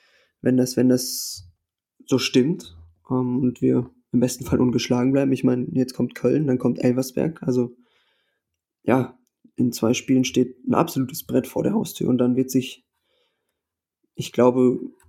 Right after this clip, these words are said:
nach achtzehnhundertsechzig, ich, auch wenn die jetzt aktuell nicht so grad gut sind, aber ich glaube, Elversberg wird dann ein absoluter Gradmesser und dann,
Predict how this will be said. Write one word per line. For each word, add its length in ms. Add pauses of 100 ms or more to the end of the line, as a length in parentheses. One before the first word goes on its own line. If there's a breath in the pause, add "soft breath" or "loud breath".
nach 320
achtzehnhundertsechzig, 1080
ich, 400 (360)
auch 180
wenn 160
die 80
jetzt 240
aktuell 520
nicht 400
so 140
grad 500 (400)
gut 240
sind, 300
aber 220
ich 120
glaube, 300
Elversberg 580
wird 160
dann 260 (380 soft breath)
ein 60
absoluter 480
Gradmesser 560
und 140
dann, 420